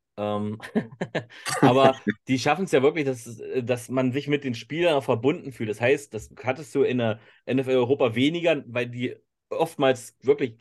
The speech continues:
Speaker 1: ausgewechselt wurden. Natürlich gab's da so ein, zwei Amerikaner, die waren halt drei, vier Saisons da, aber Großteil immer.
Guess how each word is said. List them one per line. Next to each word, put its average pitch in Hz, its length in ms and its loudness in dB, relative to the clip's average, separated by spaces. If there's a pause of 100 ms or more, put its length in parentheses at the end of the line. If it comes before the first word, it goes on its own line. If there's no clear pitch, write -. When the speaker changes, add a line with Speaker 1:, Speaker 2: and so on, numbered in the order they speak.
Speaker 1:
ausgewechselt 127 580 -2
wurden. 123 140 0
Natürlich 127 300 -6
gab's 123 160 -4
da 117 200 0
so 107 220 -6
ein, 123 200 -4
zwei 120 120 -4
Amerikaner, 120 460 -2
die 113 220 -6 (200)
waren 120 140 0
halt 117 140 -2
drei, 113 120 0
vier 165 180 0
Saisons 151 280 -4
da, 135 80 2
aber 127 160 2
Großteil 135 340 -2
immer. 147 300 -8